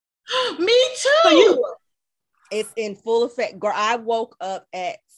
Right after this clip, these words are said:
Speaker 3: six o'clock this morning, and one, I couldn't sleep. I woke up at six o'clock this morning because it was so bad.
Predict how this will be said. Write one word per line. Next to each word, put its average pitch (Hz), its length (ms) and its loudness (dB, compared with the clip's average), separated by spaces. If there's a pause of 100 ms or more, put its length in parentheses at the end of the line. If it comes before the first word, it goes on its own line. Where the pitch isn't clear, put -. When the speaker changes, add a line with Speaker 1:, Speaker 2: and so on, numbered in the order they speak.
(120)
Speaker 3:
six 240 200 -10
o'clock 220 500 -8
this 190 240 -14
morning, 208 720 -10 (160)
and 180 420 -8
one, 226 260 -6
I 208 100 -4
couldn't 233 280 -10
sleep. 202 460 -16
I 180 80 -4
woke 208 240 -6
up 202 100 -8
at 196 80 -12
six 240 220 -16
o'clock 226 280 -8
this 208 140 -18
morning 190 340 -12
because 175 380 -12
it 196 140 -8
was 175 200 -14
so 202 560 -8
bad. 196 560 -6